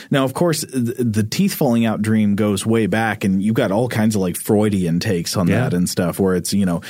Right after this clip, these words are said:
Speaker 1: it's metaphorical for some kind of, like, wish or anxiety that you have. Whether dreams are actually metaphorical in those ways, I think, is an unsettled question.
Speaker 2: Mm-hmm.
Speaker 1: But, uh, but,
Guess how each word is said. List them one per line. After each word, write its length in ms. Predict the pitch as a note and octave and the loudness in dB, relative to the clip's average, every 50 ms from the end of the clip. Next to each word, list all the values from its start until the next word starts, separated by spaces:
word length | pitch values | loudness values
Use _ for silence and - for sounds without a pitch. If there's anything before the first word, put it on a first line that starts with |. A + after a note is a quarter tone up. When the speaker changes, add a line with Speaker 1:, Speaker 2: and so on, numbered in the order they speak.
| - - | -8 -4
Speaker 1:
it's 160 | - F#2+ - - | -4 -4 -2 0
metaphorical 1040 | F#2+ G2 G#2+ B2 A#2 A2 G2+ - - A2 A#2 A#2 A2 G2+ - - G#2 F#2+ F#2+ F2+ | 0 2 2 2 0 -2 -4 -2 0 0 2 2 2 0 0 0 0 0 0 -2
for 160 | - - G2 | -2 -2 -4
some 280 | - - A#2 G#2+ G#2 G2+ | -2 0 0 0 0 0
kind 340 | - A2 G#2+ G2+ G#2 G2+ G2+ | 0 -2 0 0 0 0 0
of, 160 | F#2 - - | -2 -2 -2
like, 260 | F#2+ F2+ F2+ F2 - - | -2 0 0 -2 -4 -4
wish 500 | F#2+ F2+ F#2 A2 A2+ A2 G#2+ - - - | -4 0 2 2 2 2 0 -2 -2 0
or 140 | A2 G2+ G2 | 0 2 2
anxiety 760 | G2 F#2+ F#2 F2 G2 G2 F#2+ G2+ G2+ G2 F#2 F#2+ F#2+ F#2 | 2 0 0 0 0 0 0 0 0 0 0 0 0 0
that 200 | F2 F2+ F2+ - | 0 -2 -4 -2
you 100 | F2+ G2 | -2 -2
have. 340 | F#2+ F#2+ F#2+ F2+ F2 E2+ D#2+ - - - - - - - | -2 -2 -2 -2 -2 -4 -6 -8 -16 -18 -18 -18 -10 -4
Whether 420 | A#2+ A2+ C3+ F#3+ F#3 F#3 D#3 B2+ | 0 2 2 2 2 2 0 0
dreams 440 | A2 G#2+ G#2+ A2+ A#2 A#2 A2+ G#2+ - | 0 0 0 2 2 2 0 0 0
are 360 | F2 E2+ G#2+ G#2+ G#2+ G#2+ G2 | 0 0 0 0 0 0 0
actually 480 | G2 G2+ G2 - - - A2 G2+ F#2+ F#2 | -2 -2 -4 -4 -2 -2 0 0 2 2
metaphorical 800 | F#2+ G2+ F#2+ F2+ - - - G#2 G2+ G2+ F#2+ - G#2+ F#2 F2+ | 2 0 0 -2 -6 -6 -2 0 0 0 0 0 0 0 0
in 100 | F2+ F2+ | 2 0
those 200 | F2+ F2 F2 E2+ | 0 0 -2 -2
ways, 220 | G2+ F#2+ F2 E2+ F#2 | -2 -2 0 0 -2
I 80 | F2+ | -2
think, 160 | - G2 F2+ | -2 -2 -2
is 120 | F#2 E2 F#2+ | -2 -2 -2
an 100 | F#2 - - | -2 -2 0
unsettled 560 | A2 G2+ F2+ - G#2 F#2 F2 D2+ D#2 - - | 0 -2 0 0 -2 -4 -4 -4 -8 -8 -4
question. 420 | - F2+ D#2+ - - - - A2 G#2 | -2 -2 -2 -2 -4 -6 -4 -2 0
Speaker 2:
Mm-hmm. 240 | G2+ F2+ G2+ G#2 | 2 2 2 2
Speaker 1:
But, 300 | F2+ G2 F#2+ F#2 - - | 2 0 0 0 -2 -4
uh, 320 | G2 F#2+ F2+ F2+ F2 F2+ F2+ | -4 -2 -2 -2 -2 -2 -4
but, 300 | F2 G#2+ A2 A2+ F#2+ | -4 -2 -2 -2 -2